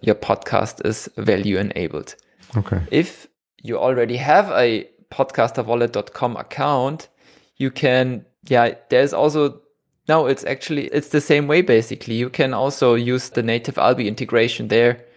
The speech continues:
Speaker 1: and switch.
Speaker 2: Yeah, so I did set up one before 'cause I host with Captivate.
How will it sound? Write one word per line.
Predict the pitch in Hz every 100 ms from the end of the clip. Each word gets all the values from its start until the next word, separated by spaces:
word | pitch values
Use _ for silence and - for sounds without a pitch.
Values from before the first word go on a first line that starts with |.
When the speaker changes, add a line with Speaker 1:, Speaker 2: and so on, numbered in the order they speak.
| _ -
Speaker 1:
and | 117
switch. | 110 - 120 - - _ _ _ _ _ _ _ -
Speaker 2:
Yeah, | 110 113
so | 104 107 113
I |
did | 104 107 156 156
set | - 131
up | 123 120 117
one | 113 110 104
before | 98 98 - 107 101
'cause | 104
I | 104 104
host | 95 104 98 -
with | 98 95
Captivate. | - 98 95 117 131 135 139